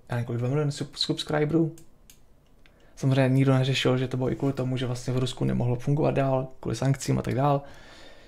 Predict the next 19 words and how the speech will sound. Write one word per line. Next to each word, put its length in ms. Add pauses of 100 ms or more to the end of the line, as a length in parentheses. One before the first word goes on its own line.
(280)
Serpes 420
prostě 340
ztratil 340
subscribery 760
a 320
víceméně 460
z 100
Netflixu 600
se 140
ztratilo 440
sedmdesát 420
tři 160
procent 300
hodnoty 400
za, 100
já 300
nevím, 180
za 100
měsíc. 460